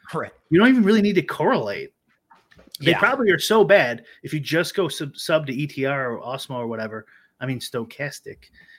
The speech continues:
Speaker 2: um, you, you're probably gonna be ahead of 'em anyways. So, like, or actually just download <laughs> the, the underdog rankings the day before you go to your draft <laughs> and
Speaker 1: Yeah,
Speaker 2: use
Speaker 1: yeah.
Speaker 2: those. They're probably, they're probably the sharpest thing you could do.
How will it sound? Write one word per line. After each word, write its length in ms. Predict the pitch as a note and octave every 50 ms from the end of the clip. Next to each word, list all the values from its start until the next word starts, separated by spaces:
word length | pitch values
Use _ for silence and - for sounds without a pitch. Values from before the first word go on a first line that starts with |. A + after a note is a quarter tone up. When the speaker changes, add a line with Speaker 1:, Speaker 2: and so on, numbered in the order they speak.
| _ _ _
Speaker 2:
um, 600 | C3 B2+ B2 A#2+ A#2 A#2 A2+ A2 A2 A2+ A2 - -
you, 200 | C3+ C3 C3 C3
you're 320 | B2+ B2 A2+ C3 C3 B2+
probably 340 | B2 - D#3 D#3 C#3+ C#3 C3+
gonna 160 | C#3 C3+ B2+
be 120 | B2 A#2+
ahead 200 | A2+ G#2+ A#2+ A#2
of 100 | A#2+ A2
'em 120 | A2+ A2 A2+
anyways. 480 | A#2+ A#2+ A2+ G2+ E2+ D#2 C#2 F2 -
So, 280 | - - A2+ G#2 G2+ G2+
like, 260 | F#2+ F#2 F#2+ F#2 - _
or 200 | E3+ A3 C4 A#3 - B3
actually 260 | B3 A#3+ - - G#3+
just 200 | F3 F#3+ D#3+ -
download 540 | C#3+ C3+ D3 F3+ G#3 G#3 A3 A#3 - - -
<laughs> 40 | -
the, 360 | - F3 - F#3+ F#3 E3+ D3 - - - - D3 D3 C3+ C3 - -
the 140 | D#3+ F3+
underdog 640 | - D3+ E3+ F#3+ G#3+ G#3+ E3+ E3 E3+ E3 D#3 E3 D3+
rankings 520 | C#3+ C#3 D#3+ A3 - - D#3 B2+ C#3+ C#3 -
the 80 | C3+
day 240 | A#2 A#2 C#3 C#3+ D#3
before 460 | D#3+ D3+ C#3+ - - D#3 D3 A#2+ A#2
you 120 | A#2+ B2+ B2+
go 380 | B2 C#3+ C#3 C3 A2+ G#2+ A2
to 160 | A2 - -
your 80 | B2+ A#2
draft 520 | A2+ B2+ C3 B2 G#2+ G2+ G#3 - - - F#3+ - -
<laughs> 120 | - -
and 100 | G3+ F3+
Speaker 1:
Yeah, 340 | A#2+ A#3 A3+ A3+ G#3+ - -
Speaker 2:
use 140 | - A#2 A#2+
Speaker 1:
yeah. 160 | - - - - - - -
Speaker 2:
those. 280 | G3+ B3+ F4 E4 - -
They're 140 | A3 F#3
probably, 440 | D3 - F#3 G3 - C4 A3 F3+ D3 - - - - - - - - - - - _ _
they're 140 | D#3 D3+
probably 400 | C#3+ - D#3 E3 E3 F#3 G#3+ G#3+
the 100 | E3 D#3
sharpest 500 | C3+ - - D#3 D#3+ D#3 D3+ D#3+ D3 -
thing 120 | - D#3+ D#3
you 180 | D#3+ D#3+ D#3
could 180 | C#3+ - C3+ B2
do. 380 | C#3 D#3+ F3+ D#3 B2 B2+ B2